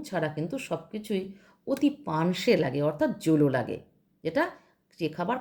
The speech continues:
খাওয়াই যায় না। এই ওপরের প্রত্যেকটা চিত্রকে যদি আমরা জোড়া দিই, তাহলে দেখা যায় একটা গোটা সমাজচিত্র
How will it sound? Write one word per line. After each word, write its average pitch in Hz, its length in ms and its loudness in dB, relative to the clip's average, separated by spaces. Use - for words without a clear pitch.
খাওয়াই 143 380 2
যায় 131 240 -2
না। 120 140 -4
এই 339 200 6
ওপরের 294 460 -2
প্রত্যেকটা 294 560 -6
চিত্রকে 226 680 -4
যদি 156 160 2
আমরা 170 300 0
জোড়া 220 280 0
দিই, 123 160 -4
তাহলে 165 300 0
দেখা 156 320 0
যায় 202 240 4
একটা - 160 -2
গোটা 202 240 -2
সমাজচিত্র 190 800 -4